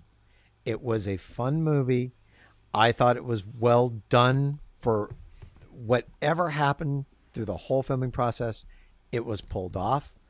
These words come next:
It was enjoyable. I would go see it again. Um, I am gonna give this movie, I'm gonna give this movie a seven point five. Um, I did enjoy the movie. I would give it higher.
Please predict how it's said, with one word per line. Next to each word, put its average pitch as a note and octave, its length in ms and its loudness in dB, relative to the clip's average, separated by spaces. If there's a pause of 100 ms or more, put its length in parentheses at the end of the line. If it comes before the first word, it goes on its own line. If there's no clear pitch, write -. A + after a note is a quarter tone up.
(220)
It A#2+ 80 -4
was A2 180 -2
enjoyable. F#2+ 720 -4 (540)
I A2+ 160 4
would B2 220 0
go A2+ 120 2
see G2+ 260 -4
it F#2 120 -6
again. F2 580 -10 (680)
Um, E2 520 -8 (240)
I G#2 140 -4
am A#2+ 160 -2
gonna A#2+ 180 -2
give G#2+ 240 -4
this - 180 -10
movie, G#2+ 460 -2 (1700)
I'm C3 100 -2
gonna F3 120 2
give F#3+ 160 4
this E3+ 140 -2
movie D3+ 240 2
a B2+ 40 2
seven B2+ 280 0
point B2+ 260 -2
five. A2 380 -2 (960)
Um, G#2 600 -4 (400)
I C3+ 140 4
did C#3 240 4
enjoy B2 320 4
the A#2 60 0
movie. G#2+ 400 -2 (200)
I A#2 320 -10
would A2+ 180 -2
give A#2+ 160 -2
it - 100 -8
higher. D3 580 -4